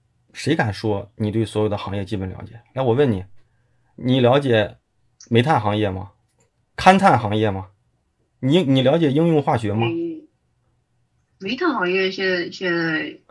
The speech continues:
Speaker 2: 现在要改，改变了。
Speaker 1: 你了解？
Speaker 2: 煤炭现在不太行。
Speaker 1: 你怎么知道不太行？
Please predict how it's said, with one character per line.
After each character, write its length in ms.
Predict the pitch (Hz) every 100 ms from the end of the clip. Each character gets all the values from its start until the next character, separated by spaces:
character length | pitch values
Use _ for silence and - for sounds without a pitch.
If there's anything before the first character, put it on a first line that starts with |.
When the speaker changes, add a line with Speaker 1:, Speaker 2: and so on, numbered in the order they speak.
| - - -
Speaker 2:
现 200 | - 190
在 100 | 175
要 120 | 175
改， 240 | - - - - _ _ _ - -
改 240 | 185 170 -
变 220 | 180 175
了。 80 | 165 - _ _
Speaker 1:
你 160 | - 156
了 180 | 185 294
解？ 120 | 233
Speaker 2:
煤 40 |
炭 200 | - 175
现 160 | 170 170
在 220 | 165 160
不 100 | 156 156
太 120 | 170
行。 320 | - - - - _ -
Speaker 1:
你 100 | 202
怎 120 | 240
么 80 | 175
知 100 | 160
道 100 | 156
不 120 | 135
太 120 | 131 117
行？ 240 | 98